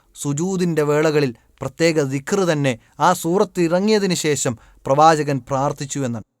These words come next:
മാത്രല്ല, നിസ്കാരത്തിനിടയിലുള്ള പ്രാർത്ഥനകളിൽ ഇസ്തിഗ്ഫാറുണ്ട്. നിസ്കാരത്തിന് ശേഷം "അസ്തഗ്ഫിറുല്ലാ" എന്ന് മൂന്ന് പ്രാവശ്യം പറയണമെന്ന്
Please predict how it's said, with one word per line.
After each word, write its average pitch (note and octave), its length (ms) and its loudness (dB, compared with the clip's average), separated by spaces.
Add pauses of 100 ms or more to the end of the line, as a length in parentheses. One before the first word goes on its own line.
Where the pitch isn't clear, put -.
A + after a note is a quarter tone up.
(420)
മാത്രല്ല, F3 480 2 (220)
നിസ്കാരത്തിനിടയിലുള്ള D#3+ 1120 2 (260)
പ്രാർത്ഥനകളിൽ D#3 720 0 (180)
ഇസ്തിഗ്ഫാറുണ്ട്. F#3 760 0 (760)
നിസ്കാരത്തിന് G3 600 4
ശേഷം F#3+ 460 4 (200)
"അസ്തഗ്ഫിറുല്ലാ" F#3+ 800 2
എന്ന് F3+ 220 4
മൂന്ന് F#3 240 0
പ്രാവശ്യം F#3 420 2
പറയണമെന്ന് F3 560 2